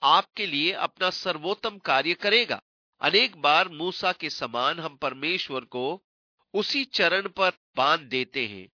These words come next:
जहां से हमें वो ऊपर उठाना चाहता है। परमेश्वर मूसा को बहुत ऊंचा उठाना चाहता था, परमेश्वर उसके साथ रहता और उसकी सहायता करता। उसे हारून की आवश्यकता नहीं थी।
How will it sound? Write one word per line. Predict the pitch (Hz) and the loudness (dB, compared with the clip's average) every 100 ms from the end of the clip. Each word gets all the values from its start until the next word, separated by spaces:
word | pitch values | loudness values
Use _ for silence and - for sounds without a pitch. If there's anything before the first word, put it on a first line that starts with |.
| _ _ _ _ 107 | _ _ _ _ 0
जहां | 156 160 185 | 2 4 2
से | - 196 | 0 -2
हमें | 185 165 160 156 151 190 _ _ 135 | -2 -4 0 0 0 -6 _ _ 0
वो | 190 185 | 0 0
ऊपर | 220 254 - 160 | -6 -6 -4 -4
उठाना | 131 - 117 117 | -4 -6 -6 -4
चाहता | 113 113 104 - | -6 -8 -10 -14
है। | - _ _ _ _ _ _ _ _ _ _ | -20 _ _ _ _ _ _ _ _ _ _
परमेश्वर | 208 208 240 233 240 208 | 2 2 0 0 -2 -2
मूसा | 185 202 226 | -4 -2 -2
को | 220 226 | 0 -4
बहुत | 156 170 254 - | -2 -2 -2 -4
ऊंचा | 214 196 185 202 | -8 -6 -2 -2
उठाना | 180 147 143 139 135 | -2 -4 -2 0 0
चाहता | 135 117 - 110 | 0 -2 -2 -6
था, | - _ _ _ _ _ _ _ | -8 _ _ _ _ _ _ _
परमेश्वर | 170 175 180 220 220 226 214 | 6 6 4 2 2 0 -2
उसके | 208 - 202 | -4 -2 -2
साथ | - 196 190 208 170 | -2 2 4 2 2
रहता | 143 123 123 123 170 _ _ _ | 0 0 2 2 0 _ _ _
और | - 180 | 6 6
उसकी | 202 - 196 | 6 0 -6
सहायता | - 202 170 220 - 269 | -6 -4 2 2 4 0
करता। | - 156 - - _ _ _ _ _ _ | 0 -2 -4 -20 _ _ _ _ _ _
उसे | 175 - 220 | -2 0 0
हारून | - 147 160 240 262 | 0 0 0 -2 -6
की | 240 220 | -2 0
आवश्यकता | 147 156 151 202 190 - 208 | 2 2 2 -2 -2 0 0
नहीं | 156 170 233 | 2 0 -4
थी। | - 117 | -6 -14